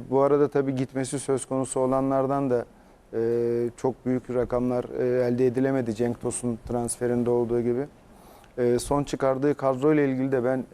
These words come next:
e, hazır, e, laf açılmışken, memnuniyetsizlik, e, ortaya çıkmışken, konuşuluyorken bir iki şey söylemek istiyorum. Şu anda Sergen hocamız bence biraz daha ilk on biri iskeleti oluşturmak için çalışmalar yapmalı. Çok fazla takım üzerinde oynamamalı.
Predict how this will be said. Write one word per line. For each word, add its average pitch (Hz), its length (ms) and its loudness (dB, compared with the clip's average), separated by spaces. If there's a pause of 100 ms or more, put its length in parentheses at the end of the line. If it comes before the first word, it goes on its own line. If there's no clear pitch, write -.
e, 120 240 0
hazır, 123 400 -4 (180)
e, 117 440 0
laf 120 180 -2
açılmışken, 127 640 -2 (400)
memnuniyetsizlik, 123 1040 2 (260)
e, 117 180 0
ortaya 120 340 2
çıkmışken, 127 520 -4
konuşuluyorken 127 840 0
bir 123 60 0
iki 123 140 -12
şey 135 140 -2
söylemek 135 420 -2
istiyorum. 139 320 -2
Şu 139 160 0
anda 139 160 0
Sergen 135 400 0
hocamız 127 500 -2 (500)
bence 131 280 2
biraz 139 320 2
daha 139 160 2
ilk 139 180 -2 (220)
on 135 240 0
biri 139 240 2 (400)
iskeleti 139 540 0
oluşturmak 139 600 0
için 127 220 -4
çalışmalar 123 600 -2
yapmalı. 123 380 0
Çok 139 240 -2
fazla 127 280 -2
takım 135 300 -2
üzerinde 131 380 2
oynamamalı. 127 580 0